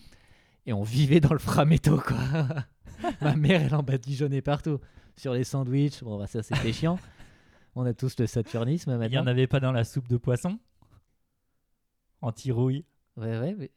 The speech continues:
Speaker 1: Ah, ouais, bah oui, la rouille, ouais.
Speaker 2: Ça y est,
Speaker 1: Ouais.
Speaker 2: je peux mourir tranquille.
Speaker 1: C'est le nom du grand méchant, peut-être, Frametto ?
Speaker 2: Ça fait nom de méchant. Moi, j'avais imaginé le blaze,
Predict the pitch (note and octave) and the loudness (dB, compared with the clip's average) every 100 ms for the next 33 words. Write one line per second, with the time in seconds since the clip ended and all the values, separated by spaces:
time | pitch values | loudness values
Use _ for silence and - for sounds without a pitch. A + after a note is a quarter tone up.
0 | - D3+ B3 C#4+ C#4 C#4 C4 B3 A3+ G#3+ | -2 4 4 8 8 10 10 8 8 6
1 | G3+ F#3+ F3+ D#3 C#3 D3 F3 F3+ E3+ A#2 | 4 2 2 0 0 0 0 2 2 0
2 | A#2+ D3 A2 A2+ C#3 E3+ C#3+ A2 A#2 A#2+ | 0 0 -2 -2 -2 -2 0 0 -2 -6
3 | _ _ - - - B2 A2 - G#2 - | _ _ -20 -20 -20 -18 -14 -10 -10 -10
4 | C#3 - B2+ - B2+ - _ - - - | -16 -18 -20 -20 -20 -20 _ -20 -20 -6
5 | - C3+ C#3+ D#3 C3 B2 B2 C3+ D3 A3+ | 0 2 4 4 2 0 2 2 0 -2
6 | D#4 D3 - C#3 B2+ B2 C3+ C3+ _ _ | -4 -6 -6 -6 -4 -4 -6 -8 _ _
7 | _ - - - G#2+ E3 G#3 F3 F#3+ G#3 | _ -20 -8 -2 0 0 0 0 0 -2
8 | F#3+ F3+ _ _ - - D3 E3 C3+ C3 | -4 -4 _ _ -16 -4 -2 0 2 0
9 | C3 A#2 B2+ D#3+ B2 A2+ B2 C#3 C#3+ | 0 -2 -2 0 2 2 0 -2 -4